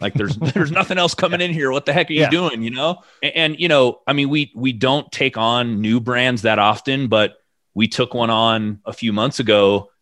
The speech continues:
Speaker 1: and they make, like, compostable Ziploc bags and trash bags and stuff like that. So super green,
Speaker 2: Mm-hmm.
Speaker 1: and literally took them from zero to forty K in, like, two months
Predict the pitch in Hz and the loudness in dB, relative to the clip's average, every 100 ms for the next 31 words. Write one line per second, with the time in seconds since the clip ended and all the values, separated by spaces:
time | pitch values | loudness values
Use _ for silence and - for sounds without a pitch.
0 | - 107 104 101 101 101 98 - 107 110 | -4 -2 0 0 0 -2 -4 -4 -2 0
1 | 110 107 101 - 101 - 110 - 110 104 | 0 -2 -4 -4 -4 0 0 0 0 2
2 | 101 98 95 92 110 117 104 - 101 98 | 4 4 2 0 -2 0 -2 -2 -2 0
3 | 92 87 90 - 95 - 107 107 110 117 | 0 -4 -8 -2 -2 -2 0 0 -2 -6
4 | 107 123 120 110 131 117 - 95 - 113 | -8 -6 -4 -2 -2 -2 -4 -8 -6 -6
5 | 98 82 107 110 120 135 - _ _ - | -6 -2 0 2 2 0 -6 _ _ -12
6 | 120 117 123 123 135 123 110 - 127 127 | -8 -4 -4 0 2 2 0 -2 -2 0
7 | 110 104 113 104 107 117 110 95 - 110 | 0 0 -2 0 2 4 4 2 0 0
8 | 104 - 107 101 92 92 - 101 87 - | -2 -2 0 2 0 -4 -4 -4 -4 -8
9 | - | -20